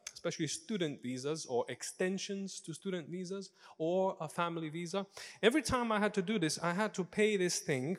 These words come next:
called the I H S. Anyone know what the I H S is? There we go, the Immigration Health Surcharge. Oh my days. It's, it's a fee.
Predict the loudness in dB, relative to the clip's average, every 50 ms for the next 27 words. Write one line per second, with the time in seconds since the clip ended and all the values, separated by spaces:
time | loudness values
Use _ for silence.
0 | -4 0 2 4 4 4 4 0 -4 -10 -18 -20 -20 _ -18 _ -8 -8 -8 _
1 | -2 0 2 2 2 2 0 -2 -2 -4 -4 -6 -6 -8 -8 -6 -6 -6 -6 -6
2 | -10 -10 -12 -12 -14 -14 -10 -10 -8 -6 -6 -6 -6 -6 -6 -8 -8 -4 -2 0
3 | 0 0 0 -2 -4 -6 -6 -8 -8 -6 -4 -2 -2 -2 -2 -6 -8 -8 -8 -10
4 | -14 -18 _ _ _ _ _ _ _ _ _ _ _ _ _ _ _ _ -20 _
5 | _ _ _ _ _ _ _ _ _ _ -4 -4 -2 -2 -2 0 2 2 2 2
6 | 0 -2 -2 -2 0 0 -2 2 4 6 6 6 6 4 4 4 4 4 4 2
7 | 0 4 6 6 8 6 6 2 -2 -4 -2 0 6 8 8 8 8 6 2 4
8 | 4 6 6 6 4 0 -2 -6 -10 -12 -14 -16 -16 -20 -20 _ _ -10 -2 2
9 | 4 6 6 6 6 4 4 2 0 0 -2 -2 -2 -2 -2 -2 -4 -6 -8 -12
10 | -14 -16 -20 -20 -20 -20 -20 -20 -20 -18 _ 8 8 8 8 8 2 0 -2 -6
11 | -14 -6 2 8 8 8 10 8 6 6 4 -6 -4 0 2 2 2 2 0 -2
12 | -4 -6 -10